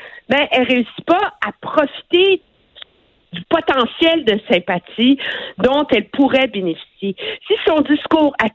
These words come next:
tous les jours, c'est de prendre ce que disent les principaux chefs et de dire, « Regardez, ils ont tort pour X, Y, Z, c'est la raison pour laquelle vous devez voter le, pour, pour le Parti vert », on finirait par faire attention à ce qu'elle dit. Alors que quand elle promet de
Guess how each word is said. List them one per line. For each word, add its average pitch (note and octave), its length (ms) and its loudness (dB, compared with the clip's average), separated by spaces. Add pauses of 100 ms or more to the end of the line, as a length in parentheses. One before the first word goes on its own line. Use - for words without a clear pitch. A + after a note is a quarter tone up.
(100)
tous G4+ 360 0
les B3 440 2
jours, A#3+ 340 2
c'est G3+ 140 0
de F#3+ 60 0
prendre D4 400 -2
ce - 120 -6
que A#3 80 4
disent A3+ 360 0
les F3+ 80 4
principaux F#3 500 -4
chefs G#3+ 300 0
et - 20 4
de F#3 80 4
dire, « F#3+ 220 0 (360)
Regardez, A#3+ 380 2
ils A3 180 -4
ont A#3+ 140 0
tort C4+ 340 -2
pour A3 200 -10
X, A3+ 240 -4
Y, G3 360 -2
Z, G#3+ 180 2 (340)
c'est A3+ 80 2
la C4 140 0
raison A#3+ 360 0
pour A3+ 140 -2
laquelle F#3 320 0
vous F3+ 200 -12
devez F3 100 2
voter E3+ 360 0
le, E3 160 2 (200)
pour, A#3 260 0
pour A3+ 120 2
le F3 120 2
Parti - 340 -6
vert », A#3+ 300 0 (280)
on G#3 120 0
finirait B3+ 520 2
par - 220 -4
faire G#3 260 -2
attention G3 540 -4
à F3+ 80 0
ce - 80 -14
qu'elle C#3 220 -2
dit. E3 200 -4 (500)
Alors B3 180 0
que C#4+ 80 2
quand F#4 200 0
elle G4 120 -2
promet C4 400 0
de A#3 120 2